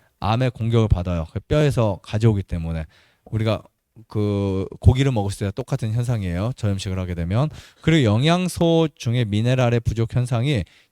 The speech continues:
육체와 정신의 균형을 통해서 질병이 생기고 면역력은 생각보다 많이 저하될 수밖에 없어요. 그래서 감기나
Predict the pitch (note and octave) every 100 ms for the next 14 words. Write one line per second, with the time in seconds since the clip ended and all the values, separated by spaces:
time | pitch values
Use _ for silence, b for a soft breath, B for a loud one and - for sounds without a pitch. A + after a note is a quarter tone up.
0 | A#2+ B2 - - C#3+ C#3 G#2+ A2 A2+ A2
1 | - G2+ G2 B2 C#3+ - A2+ G#2 G#2+ -
2 | G#2+ G#2 G#2 G#2 B2 B2 D#3+ G3 - b
3 | b b - B2 D#3 D#3 C#3 D3+ C#3+ D#3+
4 | - C3 A2 F2+ G2 F#2+ - G#2 G2+ F#2
5 | - E2 - D#2+ - F2 G#2+ G#2 - G2+
6 | A#2+ D#3 D3+ E3 D#3+ E3 E3+